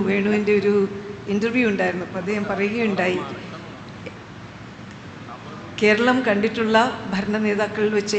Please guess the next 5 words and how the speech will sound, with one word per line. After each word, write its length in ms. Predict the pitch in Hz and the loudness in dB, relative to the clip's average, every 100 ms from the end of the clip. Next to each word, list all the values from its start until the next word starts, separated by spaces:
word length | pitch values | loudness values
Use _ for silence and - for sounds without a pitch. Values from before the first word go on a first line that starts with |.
| 190 | 2
ഏറ്റവും 260 | 196 247 240 214 | 2 0 0 -4
പ്രൊഫഷണലായിട്ടുള്ള 840 | 202 247 - 240 220 196 - 185 165 - - - - - - - - - - - - - - - - | -2 0 2 4 4 2 0 -2 -2 -8 -12 -14 -14 -14 -14 -14 -14 -14 -14 -14 -14 -16 -16 -14 -2
ലീഡറാണ്. 540 | 190 208 220 202 185 175 - - - - - - - - - - - - - - - - - - - - - 196 | 2 4 4 4 0 -4 -8 -10 -12 -14 -14 -14 -14 -14 -14 -16 -16 -16 -16 -16 -16 -16 -16 -14 -16 -16 2 6
ആ 20 | 214 233 226 - - - - 202 208 | 6 4 0 -6 -10 -12 -10 -2 2
ലീഡറിനെ, 540 | 220 220 226 226 233 | 4 4 2 2 0